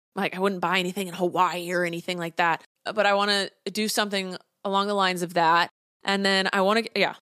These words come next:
I wanna get my f-, my app up and running. I wanna dip my toe into real estate, but do it as correctly as possible.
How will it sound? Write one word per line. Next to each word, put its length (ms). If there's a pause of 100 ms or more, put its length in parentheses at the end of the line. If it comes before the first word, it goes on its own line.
I 40
wanna 140
get 100
my 80
f-, 340
my 160
app 240
up 140
and 80
running. 320
I 100
wanna 140
dip 140
my 80
toe 220
into 120
real 220
estate, 300
but 140
do 200
it 160
as 280
correctly 500
as 100
possible. 640